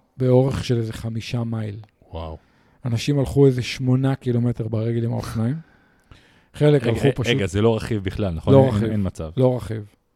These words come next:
Speaker 2: וואו.
Speaker 1: אנשים הלכו עם האופניים ברגל שמונה קילומטר. חלק מהאנשים פוצצו את המעביר האחורי שלהם, או קרעו שרשרת, או, כלומר, התחרות נגמרה להם אחרי עשרה מייל.
Speaker 2: וואו.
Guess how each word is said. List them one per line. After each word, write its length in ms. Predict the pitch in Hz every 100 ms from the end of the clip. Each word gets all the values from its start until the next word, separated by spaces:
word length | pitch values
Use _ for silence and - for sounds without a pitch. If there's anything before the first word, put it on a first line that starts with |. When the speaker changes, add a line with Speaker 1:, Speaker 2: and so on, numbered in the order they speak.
| _ _ _ -
Speaker 2:
וואו. 120 | 80
Speaker 1:
אנשים 300 | 127 123 156
הלכו 260 | 147 - 156
עם 80 | 147
האופניים 420 | 127 - 139 131
ברגל 300 | 127 135 127
שמונה 460 | - 123 127 127
קילומטר. 520 | 127 123 113 113 110 165 - _ _ _ _ _ _ _ _ -
חלק 320 | 139 156 156
מהאנשים 680 | 139 131 - 160 165 170 - _ _ _ _ _ _ _ _ _ _ -
פוצצו 420 | 143 - 135 156
את 100 | -
המעביר 440 | 135 127 117 135
האחורי 360 | 120 95 113 135
שלהם, 380 | - 139 139 131
או 80 |
קרעו 340 | - 120 117 139
שרשרת, 640 | 135 113 - 143 131 117
או, 260 | 120 123 117
כלומר, 240 | - 127 123 _ _ _ -
התחרות 500 | 131 131 120 160 185
נגמרה 460 | 165 143 143 147 185
להם 220 | 208 196
אחרי 240 | - 143
עשרה 360 | 139 - 131 135
מייל. 260 | 131 113 98 87
Speaker 2:
וואו. 400 | 101 82 78 76